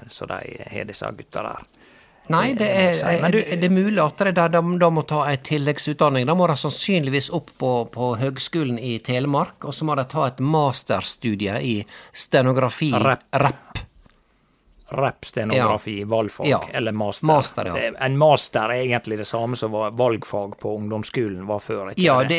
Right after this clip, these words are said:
Speaker 2: er det, fordi at, at det husker jeg, valgfaget, det skulle være, det skulle være, eh, lystbetont, det skulle være noe gøy, det skulle være noe du gledde deg til, og det skulle være
Speaker 1: Ja.
Speaker 2: noe du mestrer.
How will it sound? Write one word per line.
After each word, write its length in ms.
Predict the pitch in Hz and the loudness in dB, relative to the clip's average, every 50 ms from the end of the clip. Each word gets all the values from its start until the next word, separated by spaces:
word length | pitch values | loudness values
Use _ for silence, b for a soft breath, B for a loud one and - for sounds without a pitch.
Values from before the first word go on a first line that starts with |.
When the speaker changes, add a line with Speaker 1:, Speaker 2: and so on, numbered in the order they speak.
| 165 | 2
Speaker 2:
er 60 | 139 | 2
det, 100 | 127 135 127 | 2 2 0
fordi 220 | - - 151 156 143 139 | 0 0 0 2 2 2
at, 120 | 135 - - | 0 -2 -4
at 240 | 147 139 131 - - - 160 | -6 -6 -6 -6 -10 -8 -2
det 160 | 156 170 156 | 0 0 2
husker 320 | 143 180 170 - - - 175 165 | 2 0 0 -2 -2 -2 -2 -2
jeg, 100 | 147 131 131 | 0 -2 0
valgfaget, 600 | 160 170 160 147 - - - 120 117 110 120 135 | 0 0 0 -2 -4 -2 0 0 0 2 2 2
det 140 | 147 151 143 | 4 4 2
skulle 300 | - - - 120 113 104 | 2 0 0 0 0 2
være, 500 | 101 95 95 95 101 98 98 92 95 - - | 2 2 2 0 0 -2 -2 -4 -6 -8 -6
det 140 | 131 131 143 135 | -2 0 0 0
skulle 260 | - - - 110 104 | -2 -4 -4 -4 -4
være, 500 | 98 104 98 95 - 98 92 90 90 80 78 B B B B B | -2 -2 -2 -2 -2 -4 -6 -6 -8 -8 -12 B B B B B
eh, 300 | - - 92 92 90 90 - | -10 -6 -6 -4 -4 -6 -6
lystbetont, 1160 | - 107 113 160 262 240 - - - - 190 190 196 196 226 269 247 - - - - - - - | -6 -4 0 0 0 0 0 -4 -4 -4 -4 0 2 2 2 2 2 0 -6 -8 -8 -8 -6 -4
det 140 | - 147 143 | -2 -2 0
skulle 240 | - - - 127 123 | -2 -2 -2 -2 0
være 220 | 120 123 123 131 127 | 2 4 4 4 2
noe 160 | 120 107 - - - 82 85 82 82 | 0 -2 -4 -8 -12 -14 -12 -8 0
gøy, 420 | - 151 208 254 269 285 285 247 | 2 4 4 4 4 2 2 0
det 120 | 180 170 160 | 0 0 -2
skulle 180 | - - 139 131 | 0 0 0 2
være 60 | 139 | 2
noe 180 | 135 131 - | 0 -2 -4
du 120 | 113 101 90 | -6 -6 -6
gledde 500 | 104 107 113 120 135 170 226 247 254 220 | -6 -2 0 2 2 2 2 2 2 2
deg 160 | 214 208 208 | 2 0 0
til, 260 | - 202 208 220 233 247 - B B B B B B | 2 2 2 4 2 0 -2 B B B B B B
og 120 | - 139 151 | -2 2 4
det 100 | 160 160 | 4 4
skulle 220 | - - 135 131 117 | 2 0 -2 0 2
være 200 | 123 123 131 135 | 4 2 4 2
Speaker 1:
Ja. 60 | 123 | 0
Speaker 2:
noe 200 | 113 - - 143 | -2 -2 -2 0
du 100 | 127 113 | 0 0
mestrer. 560 | 107 107 104 98 - - - - 135 98 67 | 0 0 -2 -2 -4 -6 -2 -2 -2 -2 -2